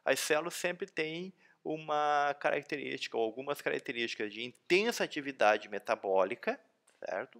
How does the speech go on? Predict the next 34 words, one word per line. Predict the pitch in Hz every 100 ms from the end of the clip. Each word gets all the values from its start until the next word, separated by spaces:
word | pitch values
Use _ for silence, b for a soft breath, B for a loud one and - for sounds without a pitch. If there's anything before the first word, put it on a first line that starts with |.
| 185 _
Trabalham | 113 92 110 120
muito. | 123 147 165 165 247 _ B B B B
Elas | 220 208
têm | - 202
um |
tamanho | 175 175 147 143
pequeno, | 139 185 - 190 196 202 220 - B B B
um | 180
conteúdo | 175 196 196 175 185 208
citoplasmático | - 156 - 131 - 147 - 123 -
denso, | 107 160 214 -
então | - 120
o |
citoplasma | - 120 117 123 120
delas | 110 131
tem | - 120
muitas | 117 123 139 175 151
substâncias. | - 101 - 107 101 143 190 - _ B B B B
Os | - 156 131
núcleos | 143 214 - 151
são | 143 120
grandes | 110 135 131 139 185 190 233 233
e | 131
os | 117
vacúolos | 120 117 117 110 -
pequenos | 165 170 165 165 233 - B B B
e | 226
existem | 208 196 -
muitos | 180 175 180
grãos | 165 160
de | 160
amido | 160 127 120 120
lá | 123
dentro. | - - -